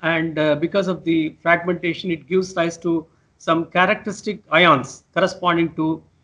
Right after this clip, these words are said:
A, B, C and X, Y, Z ions. Okay, particularly this one is very popular, the Y N ion,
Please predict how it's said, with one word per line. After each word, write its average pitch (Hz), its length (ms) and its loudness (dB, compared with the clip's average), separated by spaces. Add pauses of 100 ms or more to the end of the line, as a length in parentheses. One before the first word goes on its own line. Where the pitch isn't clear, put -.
(360)
A, 180 160 4
B, 196 180 0
C 226 380 -6 (560)
and 262 300 -2 (560)
X, 208 260 -2
Y, 202 160 8
Z 143 200 2
ions. 123 500 -6 (360)
Okay, 285 360 -8 (340)
particularly 220 540 -2
this 202 280 -6
one 220 120 -2
is 202 180 -4
very 190 220 -2
popular, 202 580 -2
the 170 160 0
Y 160 300 4
N 214 280 -2
ion, 170 400 0